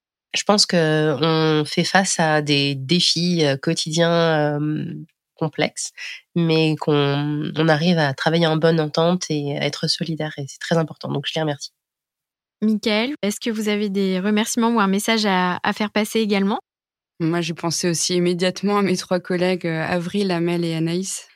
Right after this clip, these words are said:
Speaker 3: avec qui on anime au quotidien la, la vie de ce lieu, de ce campus connecté. Et en fait, on a vécu des parcours, des compétences et d'une sensibilité assez différentes. Et je pense que, euh, l'équipe contribue à créer cet environnement ou cette ambiance quotidienne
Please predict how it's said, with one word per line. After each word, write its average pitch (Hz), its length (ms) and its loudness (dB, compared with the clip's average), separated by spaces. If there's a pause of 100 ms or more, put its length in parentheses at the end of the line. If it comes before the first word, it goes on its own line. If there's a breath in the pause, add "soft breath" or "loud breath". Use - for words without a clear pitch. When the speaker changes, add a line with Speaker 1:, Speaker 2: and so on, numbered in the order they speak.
(360 soft breath)
Speaker 3:
avec 160 300 -6
qui 175 320 -4
on 165 160 2
anime 170 320 2
au 165 80 0
quotidien 175 460 -2
la, 160 200 -2
la 156 140 -2
vie 170 140 -6
de 185 40 -10
ce - 140 -4
lieu, 175 260 -2
de 208 160 -8
ce - 140 -6
campus - 380 -6
connecté. 160 480 -4 (580 loud breath)
Et 156 60 0
en 160 100 0
fait, 202 240 0
on 180 80 4
a 165 80 2
vécu 208 480 -4
des 180 100 -2
parcours, 185 400 -6
des 180 140 -6
compétences 190 580 -6
et - 20 -8
d'une 165 200 0
sensibilité 185 640 -4
assez 196 260 -4
différentes. 190 560 -4
Et 202 60 -2
je 180 80 -8
pense 214 220 -4
que, - 160 -8
euh, 170 320 -2 (500 soft breath)
l'équipe 196 420 -6
contribue 190 640 -2
à 165 120 -4
créer 202 300 -2
cet 170 300 -4
environnement 190 760 2
ou 208 60 0
cette 180 280 -2
ambiance 190 380 2
quotidienne 196 720 -2